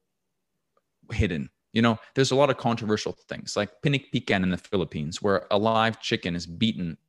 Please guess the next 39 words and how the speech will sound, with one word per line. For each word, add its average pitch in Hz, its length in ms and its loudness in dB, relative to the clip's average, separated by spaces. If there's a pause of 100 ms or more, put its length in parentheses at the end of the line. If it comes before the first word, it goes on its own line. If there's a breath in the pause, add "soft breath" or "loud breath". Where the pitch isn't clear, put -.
(120)
because 98 320 -2
they 95 120 -2
believe 92 500 -4
the 95 60 -12
crying 98 400 -2
of 95 100 -8
the - 60 -16
chicken 92 400 -4
attracts 90 340 -4
the - 80 -6
attention 98 340 -4
of - 120 -10
God 101 340 4
and 90 140 -4
that 85 100 -4
it - 160 -4
makes 92 300 -2
it - 80 -14
taste - 260 -6
better. - 280 -4
So - 120 -12
they 85 100 -2
beat 92 240 -2
it 92 40 0
with 90 160 -6
a 76 40 -14
stick - 280 -6
for, 78 120 -6
like, 73 280 -6 (120)
five 71 220 -2
minutes 73 240 -6
first. - 360 -8 (1800 loud breath)
Is 113 160 2
that 104 160 6
okay? 135 340 6
Is 131 120 -4
it 117 60 0
not 104 180 4
okay? - 320 -8